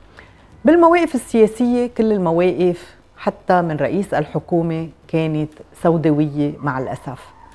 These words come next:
ننزل من كلمة رئيس الجمهورية ورئيس الحكومة أو حتى بالأمس رئيس التيار الوطني الحر لنشوف إنه كل الكلام وكل المواقف تدور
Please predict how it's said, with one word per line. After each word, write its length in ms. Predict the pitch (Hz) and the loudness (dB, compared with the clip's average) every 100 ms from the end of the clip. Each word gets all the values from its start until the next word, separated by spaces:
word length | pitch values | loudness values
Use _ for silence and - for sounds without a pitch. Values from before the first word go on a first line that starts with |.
| - - - - _ - | -20 -20 -20 -20 _ -4
ننزل 340 | 320 381 320 294 | 0 4 6 6
من 140 | 277 | 4
كلمة 300 | 262 277 262 247 | 2 2 0 0
رئيس 280 | 220 220 214 | -2 -2 -4
الجمهورية 580 | 185 214 214 214 214 | -2 0 0 0 0
ورئيس 400 | 196 175 170 - | 0 0 -4 -4
الحكومة 600 | 180 - - 196 190 185 | -8 -6 -4 -2 -2 -4
أو 200 | 180 170 | -6 -6
حتى 520 | 160 185 - 180 170 170 - _ 165 | -6 -8 -8 -2 -2 -4 -12 _ -6
بالأمس 380 | 156 156 170 156 - - | -4 -2 -4 -6 -14 -8
رئيس 220 | 160 139 | -4 -4
التيار 380 | - - 151 156 | -6 -4 -2 0
الوطني 440 | 147 143 147 147 143 | -2 -4 -4 -4 -6
الحر 360 | 147 160 175 175 - | -4 -4 -4 -8 -6
لنشوف 560 | 180 190 - 294 269 - | -2 -2 -2 -2 -4 -6
إنه 380 | 180 165 156 156 - - - _ - | -6 -6 -6 -8 -10 -20 -20 _ 0
كل 280 | 269 302 285 | 4 4 4
الكلام 580 | 175 165 160 151 143 | 0 -2 -2 -2 -4
وكل 360 | 135 - 240 240 | -8 -4 -2 -2
المواقف 800 | 196 165 160 165 165 170 160 - _ - _ _ | -2 -4 -2 -4 -4 -4 -6 -6 _ -20 _ _
تدور 460 | 175 156 185 208 | -4 -2 0 -2